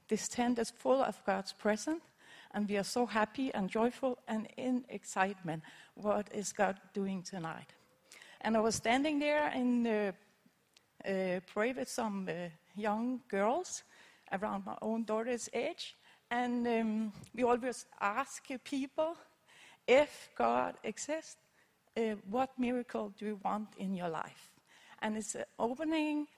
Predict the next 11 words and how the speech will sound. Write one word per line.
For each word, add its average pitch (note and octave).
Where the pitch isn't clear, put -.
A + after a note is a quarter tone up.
and, A3+
uh, G#3+
many A#3+
people C#4
have A#3+
wishes. C#4
It G#3
can A3+
be G#3+
for G3
their, F#3+